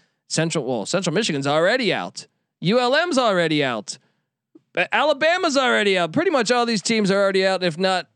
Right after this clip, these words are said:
if they aren't, then they're gonna be out, like Texas A and M, uh, Flor-, uh, Florida's already out. So yeah, Texas A and M, Mississippi State, all right around the corner, U C L A right around the corner.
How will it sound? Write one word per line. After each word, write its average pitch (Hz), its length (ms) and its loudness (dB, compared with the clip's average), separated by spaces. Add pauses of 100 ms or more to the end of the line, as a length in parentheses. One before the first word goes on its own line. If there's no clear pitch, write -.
(160)
if 175 220 -6
they 160 180 2
aren't, 240 300 0
then 175 160 0
they're 156 100 0
gonna 151 220 -2
be 226 340 0
out, 156 240 -2
like 135 180 -4
Texas 180 340 -2
A 170 120 0
and 165 100 0
M, 160 260 0 (420)
uh, 131 640 -2 (320)
Flor-, 165 380 0
uh, 131 160 -4
Florida's 202 340 -2
already 120 220 -2
out. 98 120 -4
So - 140 -2
yeah, 165 180 0
Texas 156 300 -4
A 170 80 0
and 160 100 0
M, 156 100 0
Mississippi 165 320 -2
State, 160 280 -2
all 175 180 -4
right 240 180 0
around 185 160 0
the 151 60 -4
corner, 160 300 -2
U 156 140 0
C 156 140 -2
L 147 140 0
A 156 100 2
right 151 160 0
around 151 140 0
the 143 60 -4
corner. 147 340 -2